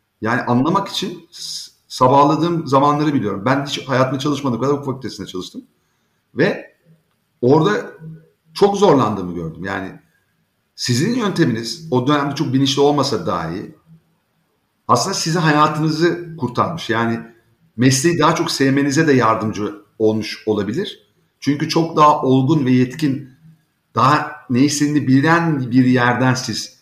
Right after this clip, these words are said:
hukuk fakültesine geçiş yapmışsınız. Ve bu çoğu Türk'ün yani yapmadığı, yapmasını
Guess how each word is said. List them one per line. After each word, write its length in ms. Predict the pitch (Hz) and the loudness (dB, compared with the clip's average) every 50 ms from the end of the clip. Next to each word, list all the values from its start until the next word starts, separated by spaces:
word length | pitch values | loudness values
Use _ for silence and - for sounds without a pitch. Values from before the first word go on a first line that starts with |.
| _ _ _ _ _ _ _ _ | _ _ _ _ _ _ _ _
hukuk 280 | - 120 117 - - - | -6 -6 -6 -6 -6 -2
fakültesine 760 | 131 120 127 - - 127 123 - 123 120 117 117 113 - _ _ _ _ | -2 -2 -2 -2 -2 -2 -2 -2 -2 -4 -4 -4 -6 -12 _ _ _ _
geçiş 320 | - 120 120 - - - | -4 -4 -4 -2 -4 -2
yapmışsınız. 720 | 120 107 - - - - - 107 101 90 - - - _ _ _ _ _ _ _ _ _ _ - | -2 -2 -4 -4 -8 -8 -6 -6 -6 -8 -8 -12 -16 _ _ _ _ _ _ _ _ _ _ -2
Ve 120 | 120 123 | -2 0
bu 420 | 131 151 160 156 - - - - _ _ - - - - _ _ - | 2 2 0 0 -2 -6 -12 -20 _ _ -20 -20 -20 -20 _ _ -6
çoğu 580 | - - 156 185 202 196 170 - - - - - - - - _ _ _ _ - | 0 4 4 6 6 4 2 0 -4 -8 -16 -20 -20 -20 -20 _ _ _ _ -6
Türk'ün 680 | - 139 131 127 127 - 170 208 - - - - _ _ - - - - | 0 0 0 2 2 0 -2 -2 -4 -8 -12 -16 _ _ -20 -20 -16 -10
yani 440 | - 92 92 95 - - 285 269 - _ _ _ _ _ _ _ _ _ _ _ _ _ _ _ _ | -8 -8 -6 -6 -8 -10 -12 -16 -20 _ _ _ _ _ _ _ _ _ _ _ _ _ _ _ _
yapmadığı, 680 | - 101 139 156 - - 165 147 113 120 143 165 180 165 | 0 2 4 4 4 4 2 2 2 2 2 0 0 0
yapmasını 1000 | 143 127 131 127 127 - 143 143 139 - 151 147 143 151 156 156 156 - - - | 2 2 2 2 2 0 -4 -4 -4 -4 -4 -2 0 0 0 0 -2 -4 -10 -14